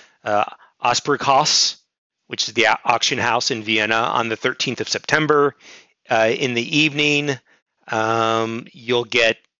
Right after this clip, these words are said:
your credentials to enter the auction. Uh, you'll arrange any financial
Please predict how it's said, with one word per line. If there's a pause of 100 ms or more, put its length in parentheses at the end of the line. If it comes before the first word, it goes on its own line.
(180)
your
credentials
to
enter
the
auction. (640)
Uh,
you'll
arrange
any
financial